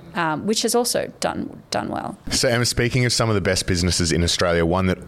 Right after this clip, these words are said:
Speaker 2: um, often pops up is Mineral Resources.
Speaker 1: Mm.
Speaker 2: And, uh, it's a, it's a stock that you, uh, have brought to the table today. So let's start at the top again for those that have just tuned into Equity Mates for the first time. What is Mineral Resources?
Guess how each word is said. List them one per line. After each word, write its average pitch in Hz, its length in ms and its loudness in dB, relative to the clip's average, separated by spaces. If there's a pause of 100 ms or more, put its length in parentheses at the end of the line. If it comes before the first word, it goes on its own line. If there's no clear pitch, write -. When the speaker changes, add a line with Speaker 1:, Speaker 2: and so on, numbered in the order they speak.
Speaker 2:
um, 85 300 2
often 90 320 0
pops - 280 0
up 78 160 -2
is 78 140 -2
Mineral 78 300 2
Resources. 73 720 0
Speaker 1:
Mm. - 180 -2
Speaker 2:
And, 78 420 2
uh, 76 220 2
it's - 160 0
a, 85 320 0
it's 82 160 0
a 82 80 0
stock - 300 -2
that 85 140 0
you, 80 200 2 (100)
uh, 78 300 2
have 80 240 0
brought 87 220 2
to - 100 0
the 78 80 0
table 80 340 2
today. 76 380 2
So 85 440 2 (360)
let's 104 160 0
start 110 220 2
at 107 60 0
the 87 60 0
top - 220 0
again 78 380 0
for 82 140 -2
those 82 240 2
that 82 60 0
have 78 80 -2
just 95 260 0
tuned 90 200 2
into 85 180 0
Equity 80 300 0
Mates 78 500 0 (360)
for 92 160 0
the 82 80 0
first 80 320 0
time. 80 240 0
What 92 200 2
is 87 140 -2
Mineral 87 380 2
Resources? 78 720 0